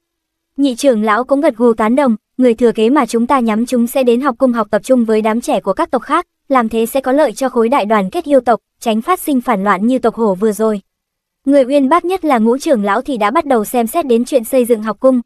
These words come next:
nhưng làm sao khuyên mấy lão già kia chịu đưa con em tới học cung cũng là một vấn đề.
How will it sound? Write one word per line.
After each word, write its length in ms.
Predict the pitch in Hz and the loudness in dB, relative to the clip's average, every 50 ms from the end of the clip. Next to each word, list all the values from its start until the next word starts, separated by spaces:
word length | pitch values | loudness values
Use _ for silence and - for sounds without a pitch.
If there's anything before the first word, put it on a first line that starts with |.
| _ _ - | _ _ -2
nhưng 200 | 277 285 277 262 | 0 2 2 4
làm 180 | 254 240 208 196 | 2 2 0 -2
sao 200 | - - 247 233 | -2 0 -2 0
khuyên 240 | - 269 254 233 226 | 2 2 2 2 2
mấy 160 | 214 202 226 | 0 0 0
lão 220 | 247 247 233 277 | 0 -2 -2 -2
già 140 | - 285 226 | -2 -2 -2
kia 200 | - 254 254 247 | 0 2 2 2
chịu 180 | 233 - 240 214 | 2 -2 -4 0
đưa 180 | 226 254 254 | 2 2 2
con 160 | 247 262 233 | 2 0 -2
em 200 | 220 240 226 220 | 0 -2 -2 -2
tới 160 | 220 220 208 226 | 0 0 -2 0
học 160 | 269 277 - - | -2 -2 0 0
cung 180 | 262 247 233 | 0 0 2
cũng 160 | 226 240 233 | 0 0 0
là 140 | 285 311 254 | 2 2 2
một 220 | 214 208 202 196 - | 2 2 0 -2 -2
vấn 160 | 214 220 240 | -2 0 2
đề. 240 | 285 269 233 202 | 2 2 0 -2